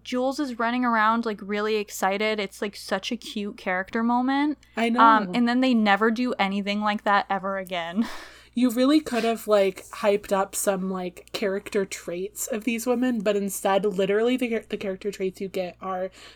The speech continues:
Speaker 2: Jules is, um, like, a very, like, weak victim of her wife, um, up until the very end, at which point she begins to fight back. And then Jackie
Speaker 1: Yeah.
Speaker 2: is a cold-hearted killer,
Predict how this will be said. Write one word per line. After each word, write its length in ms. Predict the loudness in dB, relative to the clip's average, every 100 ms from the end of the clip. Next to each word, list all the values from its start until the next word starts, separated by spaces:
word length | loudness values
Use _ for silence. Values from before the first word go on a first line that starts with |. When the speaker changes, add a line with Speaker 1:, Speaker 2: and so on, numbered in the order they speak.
| -18
Speaker 2:
Jules 560 | -6 0 4 4 4 -2 -2
is, 500 | 0 2 2 0 -8 -12 -20 -8
um, 340 | -2 0 0 -2
like, 160 | -2 0
a 40 |
very, 540 | 0 0 0 2 2 0
like, 340 | -2 -4 -4
weak 220 | -4 -6 -6
victim 560 | -4 -4 0 0 0
of 160 | -6 -4
her 120 | -4
wife, 560 | 0 0 0 -4 -8 -20 -20 -20 -4
um, 240 | -2 -2 -2
up 140 | 0
until 240 | 0 0 0
the 80 |
very 280 | 2 2 0
end, 320 | -2 -2 -2
at 100 | -4
which 220 | -6 -8 -6
point 300 | -6 -6 -6
she 120 | -6
begins 300 | -4 -6 -6
to 80 | -6
fight 200 | -4 -2
back. 440 | -2 -2 -4 -8 -20 -20 -6
And 160 | -2 0
then 120 | 2
Jackie 320 | 4 4 4
Speaker 1:
Yeah. 140 | 0 2
Speaker 2:
is 240 | 2 0 -2
a 80 |
cold-hearted 680 | 0 2 2 0 -2 0 -4
killer, 460 | -4 -2 0 0